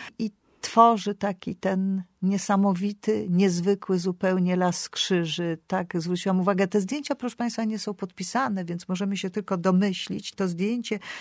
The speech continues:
tych bawiących się dzieci na drodze też nie jest podpisane. To zdjęcie być może początek dwudziestego wieku,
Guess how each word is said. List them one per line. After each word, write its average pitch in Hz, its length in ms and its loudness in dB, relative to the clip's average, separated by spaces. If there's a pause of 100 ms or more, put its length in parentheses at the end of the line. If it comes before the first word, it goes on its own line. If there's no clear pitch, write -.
(140)
tych 190 140 2
bawiących 190 520 0
się 202 120 -2
dzieci 202 320 -4
na 202 120 0
drodze 202 480 0 (420)
też - 340 -2
nie 196 100 -2
jest 190 180 -4
podpisane. 180 840 -2 (300)
To 196 140 -4
zdjęcie 190 840 -2 (360)
być 196 160 4
może 226 320 6
początek 202 540 0
dwudziestego 185 600 0
wieku, 170 640 2